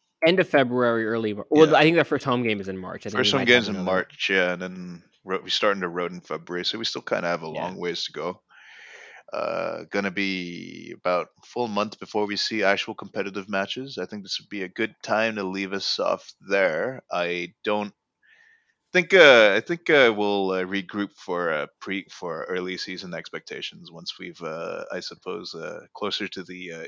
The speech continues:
Speaker 2: eve of it this season. We'll try and
Speaker 1: Mm-hmm.
Speaker 2: see if we can, uh, squeeze a round table in, in there,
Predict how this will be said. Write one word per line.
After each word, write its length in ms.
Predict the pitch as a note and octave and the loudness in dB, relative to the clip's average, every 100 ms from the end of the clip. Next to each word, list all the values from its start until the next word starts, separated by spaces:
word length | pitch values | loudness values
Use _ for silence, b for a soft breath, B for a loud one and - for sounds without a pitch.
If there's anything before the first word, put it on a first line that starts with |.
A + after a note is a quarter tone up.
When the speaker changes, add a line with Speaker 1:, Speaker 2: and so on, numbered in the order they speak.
| - | 0
Speaker 2:
eve 300 | G#2+ G#2 - - - _ _ _ _ _ - | 2 2 -4 -20 -20 _ _ _ _ _ -6
of 160 | F#2+ F#2 | -4 -4
it 100 | F#2 | -6
this 140 | G2 | -6
season. 360 | - G2+ G#2 G#2+ _ _ - | -6 -6 -8 -16 _ _ -20
We'll 100 | F#2+ | -10
try 200 | F#2 F#2 | -6 -6
and 140 | F2+ | -6
Speaker 1:
Mm-hmm. 280 | C3 A2+ G2+ G#2 - | -8 -8 -10 -14 -16
Speaker 2:
see 220 | - G#2+ | -8 -6
if 100 | F#2 | -4
we 100 | F#2 | -8
can, 200 | - F2+ | -10 -12
uh, 240 | F2 E2+ | -10 -12
squeeze 400 | E2+ - - G2+ | -10 -10 -8 -10
a 80 | F#2 | -8
round 240 | G2 G2 G2 | -8 -8 -6
table 400 | G2+ G2 F#2 F#2+ | -6 -6 -6 -6
in, 100 | F#2 | -8
in 160 | F2+ | -8
there, 260 | F#2 F#2 - | -6 -6 -8